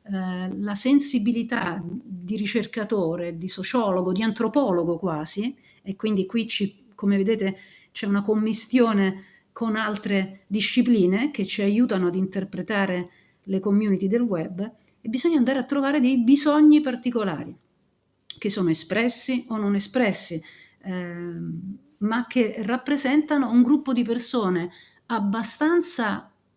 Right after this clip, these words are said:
consistente e omogeneo da poter proporre, eh, con una formula economica che si mantiene, che si sostiene nel tempo,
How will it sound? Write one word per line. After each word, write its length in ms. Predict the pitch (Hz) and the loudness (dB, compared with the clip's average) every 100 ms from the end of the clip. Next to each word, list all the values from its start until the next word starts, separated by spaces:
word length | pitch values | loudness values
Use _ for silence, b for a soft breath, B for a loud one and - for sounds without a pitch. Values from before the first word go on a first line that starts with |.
| _ _ _ _ _ | _ _ _ _ _
consistente 1000 | - 226 220 202 - 240 208 196 190 - | 0 0 0 -4 0 0 2 0 -4 -4
e 160 | 233 226 | 0 2
omogeneo 800 | 202 196 180 208 170 165 151 - | 4 2 2 0 2 2 0 -2
da 200 | 202 180 | -4 -4
poter 380 | - 214 226 196 | -2 -2 -2 -2
proporre, 800 | - 196 214 202 180 170 160 160 b b b | -2 -2 2 0 0 -2 -4 -6 b b b
eh, 220 | - 170 170 | -14 -12 -8
con 200 | 262 202 | -4 0
una 160 | 196 | 0
formula 440 | 185 214 190 180 175 | 0 -2 0 0 -2
economica 840 | 175 190 196 180 170 185 170 165 b b b | -2 0 2 2 0 -2 -6 -8 b b b
che 180 | - 196 | -4 -2
si 180 | 175 202 | 0 0
mantiene, 540 | 180 165 165 277 190 | 2 0 2 4 4
che 80 | 185 | 0
si 100 | 190 | -4
sostiene 400 | 180 196 - 185 | -6 -4 0 0
nel 200 | 202 240 | 0 -2
tempo, 460 | 202 170 180 196 | -2 -2 -2 -4